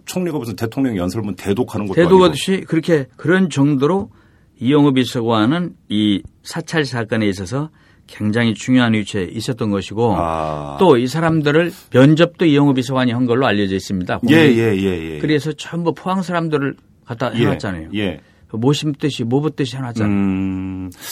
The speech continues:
Speaker 1: 그러니까 왜 고용노사 비서관이었던 이영호 씨가 이렇게 그 공직윤리지원관실을 흔들고 민-, 그러니까 민간인 불법 사찰의 어떤 그 배후로 이렇게 지목이 됐는가? 사실은
Speaker 2: 예.
Speaker 1: 이제 업무하고는 아무 상관이 없는 거였잖아요. 고용노사 비서관이니까.
Speaker 2: 예.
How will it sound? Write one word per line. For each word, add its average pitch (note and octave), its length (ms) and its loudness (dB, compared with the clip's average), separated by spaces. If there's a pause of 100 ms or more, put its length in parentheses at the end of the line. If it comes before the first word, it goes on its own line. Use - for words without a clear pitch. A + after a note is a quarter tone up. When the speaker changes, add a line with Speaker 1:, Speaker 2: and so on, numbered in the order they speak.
(140)
Speaker 1:
그러니까 G3 280 0
왜 G#3+ 320 8
고용노사 G3 600 4
비서관이었던 C#3 680 0
이영호 F#3 380 2
씨가 D#3 240 -2
이렇게 C3+ 600 2
그 A2 100 -4
공직윤리지원관실을 A#2 1300 0
흔들고 A2+ 760 0
민-, A2 160 -6
그러니까 G#2+ 140 -2
민간인 A2+ 400 0
불법 A#2 300 -8
사찰의 G#2+ 960 2
어떤 G#2 260 -2
그 F#2+ 240 -2
배후로 B2+ 380 0
이렇게 A2 200 -4
지목이 B2+ 320 -2
됐는가? E2+ 540 -2 (600)
사실은 G3 360 2
Speaker 2:
예. A#3 40 2
Speaker 1:
이제 F#3+ 200 4
업무하고는 G#3+ 520 6
아무 B2 140 0
상관이 D#3 320 -2
없는 E2+ 240 -2
거였잖아요. A2+ 420 -4
고용노사 G2 520 0
비서관이니까. D2 800 -8 (260)
Speaker 2:
예. F#2 240 0